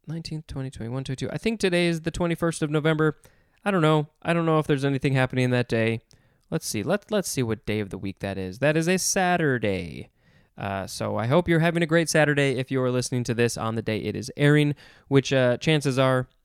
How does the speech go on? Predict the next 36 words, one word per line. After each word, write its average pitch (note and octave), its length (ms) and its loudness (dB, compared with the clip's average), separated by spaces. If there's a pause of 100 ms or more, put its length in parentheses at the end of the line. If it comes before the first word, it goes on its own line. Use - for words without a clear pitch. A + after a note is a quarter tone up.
(140)
you're F3 120 0
not. F#3 300 -2 (580)
Some D4+ 200 -2
of C3+ 140 2
you G#2+ 140 2
are, F#2+ 260 -4 (260)
but F#3+ 120 0
most G3 260 0
of A2+ 80 -4
you G#2+ 140 -2
are G2 100 -6
not. C#2+ 320 -14 (580)
Okay, D3+ 340 2
so - 160 0
the F3+ 80 2
first F#3+ 300 0
word D#3+ 280 0
is C#3 360 2 (100)
burgess, B2+ 760 2 (240)
B D3 200 4
U C3 400 2
R A#2+ 360 2 (140)
G C#3+ 400 -2
E B2+ 320 -2
S A#2+ 320 -4
S. - 420 -4
It F3+ 120 0
is B2+ 180 0
a A2+ 120 -2
noun B2 440 0
from A#2+ 320 -2
the A2+ 80 0
thirteenth C3 460 -2
century. C#3 440 0 (440)
One C#3+ 240 4
A, C#3+ 280 2